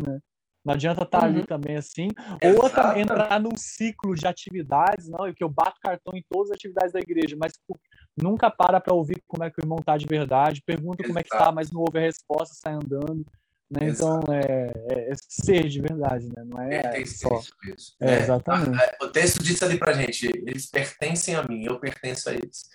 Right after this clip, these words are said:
Speaker 2: Então, isso é fundamental, certo? Eu prefiro ter uma igreja com vinte pessoas que estão se relacionando, se preocupando com a outra, amando uns aos outros, do que ter uma igreja com mil que ninguém se conhece.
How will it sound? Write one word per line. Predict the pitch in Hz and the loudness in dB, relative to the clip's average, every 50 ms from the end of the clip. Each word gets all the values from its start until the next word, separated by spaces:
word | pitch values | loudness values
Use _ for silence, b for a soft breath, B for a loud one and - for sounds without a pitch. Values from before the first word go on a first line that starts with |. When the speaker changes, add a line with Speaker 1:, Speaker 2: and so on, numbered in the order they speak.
| B B B B B B B B B - | B B B B B B B B B -14
Speaker 2:
Então, | - - 135 139 139 | -4 0 0 2 2
isso | 139 - 165 | 2 2 2
é | 151 | 2
fundamental, | 156 - - 170 180 185 180 170 160 147 135 - 117 - - - | 0 0 0 0 0 2 2 2 0 0 -2 0 0 0 0 0
certo? | - - 127 131 135 - | 0 -2 -2 -2 -2 -2
Eu | 117 | -4
prefiro | - - - - 156 151 - | -6 -6 -6 -6 -6 -6 -2
ter | 170 160 | -2 0
uma | 156 151 | 0 0
igreja | - 131 127 123 - - 113 - | 0 2 0 0 0 -2 -6 -10
com | - 127 127 123 120 120 - - | -8 -10 -8 -8 -8 -10 -8 -2
vinte | - - - - - | 0 0 0 0 0
pessoas | - 220 196 180 - - 147 127 117 107 107 107 | 0 0 2 2 2 2 2 2 2 2 0 -2
que | - - - 143 | -6 -4 0 0
estão | 131 127 120 - - - - 156 165 | 0 2 0 -2 -4 0 2 2 2
se | - - - 185 | 2 0 0 0
relacionando, | 170 160 170 165 - 170 151 123 117 113 110 110 - - | 0 0 -2 -4 -4 -4 -6 -4 -4 -6 -6 -8 -8 -10
se | - - - - | -12 -12 -8 -4
preocupando | 131 135 - - - - 147 165 196 196 190 | -4 -4 -4 -4 -6 -2 0 2 2 2 0
com | - - | 2 2
a | 156 | 4
outra, | 143 123 120 120 117 123 123 | 4 4 4 2 2 2 2
amando | 120 117 127 143 180 226 220 226 | 2 2 0 0 0 0 -2 -2
uns | 196 190 | -2 0
aos | 190 156 139 139 160 | 0 0 0 0 -2
outros, | 180 180 - - B B B B | -4 -4 -4 -8 B B B B
do | - 156 | -8 -4
que | 147 - 180 | -2 0 0
ter | 190 | 2
uma | 175 170 160 | 2 2 2
igreja | 156 165 170 165 - | 0 0 -2 -2 -2
com | - 185 180 | -2 -2 -2
mil | 165 160 156 170 190 196 190 | -2 0 0 0 0 0 0
que | - 185 | -2 -4
ninguém | 170 156 156 165 | -4 -2 -4 -6
se | - - | -6 -6
conhece. | - 147 135 - - - - - _ | -6 -6 -6 -8 -8 -12 -16 -18 _